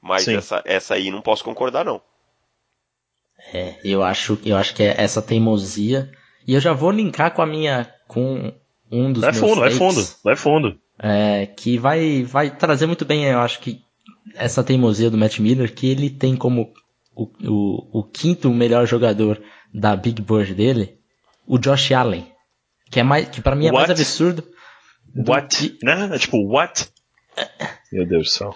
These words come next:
Speaker 3: do que o, do que <laughs> o do Darnold. É, cara, como que você ainda defende o, o Josh Allen, fala que ele ainda é prospecto de primeira rodada? Não tem como. É, ele lá,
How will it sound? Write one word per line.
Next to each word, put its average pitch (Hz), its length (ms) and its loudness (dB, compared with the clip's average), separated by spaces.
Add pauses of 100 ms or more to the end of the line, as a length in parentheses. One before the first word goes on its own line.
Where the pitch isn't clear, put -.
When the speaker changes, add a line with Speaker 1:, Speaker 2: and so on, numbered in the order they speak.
Speaker 3:
do 139 240 4
que 151 300 0
o, 147 520 2 (560)
do 120 280 -2
que 123 400 -2
<laughs> - 40 0
o 135 220 2
do 135 160 2
Darnold. 123 600 0 (480)
É, 117 380 2
cara, 143 500 2
como 208 320 -2
que 214 120 -10
você 175 240 -2
ainda 160 220 2
defende 151 800 -2
o, 131 280 -4
o 123 60 -2
Josh 135 300 0
Allen, 131 380 2
fala 131 260 0
que 131 120 -4
ele 131 100 0
ainda 131 180 0
é 131 60 2
prospecto 135 540 -2
de 120 100 -6
primeira 127 260 0
rodada? 127 320 0
Não 165 140 -2
tem 180 200 2
como. 160 400 2 (640)
É, 113 640 -4 (200)
ele 160 260 0
lá, 135 320 0